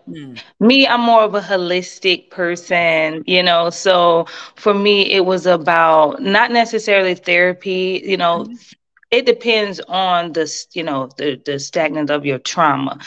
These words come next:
Speaker 2: You
Speaker 1: Mm.
Speaker 2: know, if you've been, some people, it takes a little longer to heal. Some people are getting over their process, you know, quicker. For me, it was more of a spiritual journey. For me, it
Speaker 1: Yeah.
Speaker 2: was more of, you know, m-, meditation, deep breaths,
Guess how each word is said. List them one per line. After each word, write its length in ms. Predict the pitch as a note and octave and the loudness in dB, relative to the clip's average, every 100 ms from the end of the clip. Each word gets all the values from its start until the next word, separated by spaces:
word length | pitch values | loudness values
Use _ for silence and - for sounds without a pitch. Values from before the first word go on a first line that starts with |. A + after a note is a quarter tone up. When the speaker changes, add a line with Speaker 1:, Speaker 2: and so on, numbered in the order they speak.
| - - - | -16 -14 -12
Speaker 2:
You 100 | - | -4
Speaker 1:
Mm. 40 | D#3 | 0
Speaker 2:
know, 300 | D3 C#3 C#3 | 0 0 -2
if 240 | F3 F3+ - | -4 -4 0
you've 380 | G#3 G3+ D#3 | 2 2 0
been, 200 | C#3+ G#3 - | 0 0 0
some 280 | - A3 A3+ | 0 0 -2
people, 760 | - A3 A3 G#3 G3+ G3 F#3 | -2 -2 4 4 6 2 -2
it 200 | - - | -6 -14
takes 280 | - G3 F#3+ | -4 -4 -2
a 80 | F#3 | -2
little 240 | F3+ E3+ | 0 0
longer 320 | E3 E3+ E3+ E3 | 2 0 0 -2
to 140 | E3+ | -2
heal. 340 | E3 F3 E3 | 0 2 2
Some 240 | E3 F#3 F3+ | 2 0 0
people 260 | F3+ D#3+ | -2 -2
are 40 | F3 D#3 | -2 0
getting 220 | E3 D#3 | -2 0
over 220 | D#3+ D#3 | -2 -2
their 180 | D#3 D#3+ | 0 0
process, 640 | C#3+ D#3+ D#3 E3 D#3 D3+ - | 2 -2 0 -2 -2 -2 -4
you 80 | |
know, 140 | D#3 D3 | -2 -2
quicker. 440 | C#3+ D#3 D3 D3+ - - - - | 0 -2 0 -2 -4 -14 -18 -2
For 100 | G3+ | 2
me, 340 | G#3+ A#3 G#3+ | 4 4 4
it 120 | G#3+ | 2
was 180 | G3 F3+ | 2 0
more 240 | F#3 F3+ | 0 2
of 80 | F3 | 2
a 60 | D#3+ | 0
spiritual 500 | - F3+ E3 D3 D3+ | -2 -2 -2 -2 -6
journey. 460 | C#3 C#3 B2 A#2 C3 | -4 -4 -4 -8 -8
For 180 | - | -4
me, 300 | D#3 E3+ F#3 E3 | -2 0 0 0
it 80 | F3 | 0
Speaker 1:
Yeah. 60 | D#3 | 0
Speaker 2:
was 160 | D#3+ | 0
more 400 | D#3+ D#3 D3 C#3+ C#3 - - - | 0 2 4 2 -2 -14 -20 -4
of, 500 | D#3 D3+ D3 C#3+ C#3+ | 2 4 4 4 4
you 120 | D#3 D#3+ | 2 2
know, 500 | D3+ C#3+ C#3 C3+ C3 | 4 4 4 4 0
m-, 220 | C3 D#3 - - | 0 -2 -4 -6
meditation, 1120 | F#3 F3 D#3+ D#3 F3 D3+ C#3 - C#3+ C3+ C3+ | 0 2 2 0 0 0 0 -2 0 0 -2
deep 340 | C3+ F#3 E3+ - | -2 -4 -4 -2
breaths, 560 | D#3+ D3+ D3 D3 C#3+ | 0 2 2 2 -2